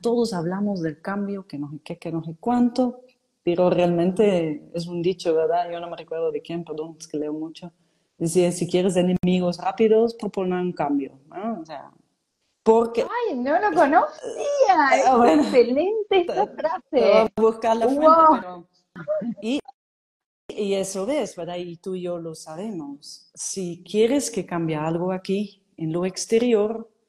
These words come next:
Speaker 1: y cualquier camino espiritual o de sanación, lo debe que plantear para hacer algo de sanación, es un cambio aquí, un cambio de perspectiva. O como tú decías, yo creo que es justo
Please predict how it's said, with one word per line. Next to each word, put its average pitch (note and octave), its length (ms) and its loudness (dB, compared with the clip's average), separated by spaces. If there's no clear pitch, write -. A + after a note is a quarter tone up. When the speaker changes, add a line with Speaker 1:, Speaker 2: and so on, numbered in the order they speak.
Speaker 1:
y - 80 -16
cualquier - 420 -16
camino D#3+ 380 -4
espiritual D#3 720 -8
o D3 80 -6
de C#3 80 -12
sanación, D3+ 760 -4
lo C#3+ 120 -8
debe E3+ 200 -4
que F3+ 120 -8
plantear D#3+ 600 -8
para - 160 -16
hacer D3+ 300 -10
algo D3+ 360 -8
de C#3+ 120 -8
sanación, D3+ 720 -10
es E3 180 -4
un A3 120 0
cambio D3+ 380 -2
aquí, F#3 320 -2
un D#3 180 0
cambio F#3+ 320 0
de E3 80 2
perspectiva. D#3+ 920 -4
O F3 100 -12
como F3+ 260 0
tú G#3+ 140 0
decías, F#3+ 400 0
yo F3 120 -6
creo G#3 260 0
que A3 260 2
es G#3 220 0
justo A3 460 -2